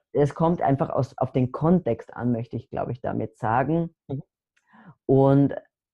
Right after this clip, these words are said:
Speaker 1: wichtiger ist, glaube ich, dass man sich optimal dann auch wirklich versorgt mit den Baustoffen.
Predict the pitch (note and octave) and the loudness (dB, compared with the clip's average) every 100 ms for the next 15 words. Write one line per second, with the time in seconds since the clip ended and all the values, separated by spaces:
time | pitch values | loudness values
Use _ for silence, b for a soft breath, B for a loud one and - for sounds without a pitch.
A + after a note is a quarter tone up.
0 | _ _ B2+ D#3+ F3 F3 D#3+ - C#3 - | _ _ 2 2 2 -2 0 -2 -4 -2
1 | B2+ C3 C#3 B2 C3 B2 B2+ - _ - | 0 0 -2 -4 -4 -4 -6 -10 _ -2
2 | C3+ - C#3+ C3+ A2+ A#2 A#2+ A2+ A#2+ - | -2 -2 -2 0 0 -2 -4 -6 -8 -4
3 | B2+ - B2 - A#2 - B2+ E3+ - D3 | -4 -4 -10 -8 -10 -2 -2 -2 -6 -6
4 | C#3 A#2 A2+ - G#2 D#3+ - _ _ _ | -6 -6 -6 -4 0 0 -2 _ _ _
5 | _ _ C3+ C#3 _ D3+ | _ _ -2 -2 _ -8